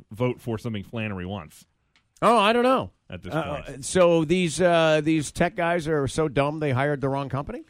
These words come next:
Speaker 1: Uh, I don't know. I mean, I, they gotta
Speaker 2: Or,
Speaker 1: think
Speaker 2: or
Speaker 1: there's
Speaker 2: did
Speaker 1: a
Speaker 2: Flannery win the lawsuit and these people should live in fear of them?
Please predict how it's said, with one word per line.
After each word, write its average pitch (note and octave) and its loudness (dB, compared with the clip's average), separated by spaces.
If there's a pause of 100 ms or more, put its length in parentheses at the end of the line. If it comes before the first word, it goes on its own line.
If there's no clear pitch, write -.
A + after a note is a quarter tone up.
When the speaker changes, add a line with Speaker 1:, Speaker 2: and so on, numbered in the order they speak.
(260)
Speaker 1:
Uh, C3 -2
I A2 -6
don't D#3 -2
know. F#3 -2
I C3 -6
mean, C#3+ 0
I, C3+ -2
they C3+ -2
gotta E3 4
Speaker 2:
Or, A#3 10
Speaker 1:
think G#3 6
Speaker 2:
or G3+ 10
Speaker 1:
there's - 4
Speaker 2:
did E3+ 2
Speaker 1:
a - -4
Speaker 2:
Flannery E3+ 2
win A3 6
the C4 4
lawsuit A2 2
and A#2 0
these C3 0
people C#3 0
should A#2 0
live A#2+ 2
in G#2 -2
fear F#3 -2
of F2+ -8
them? G#1 -20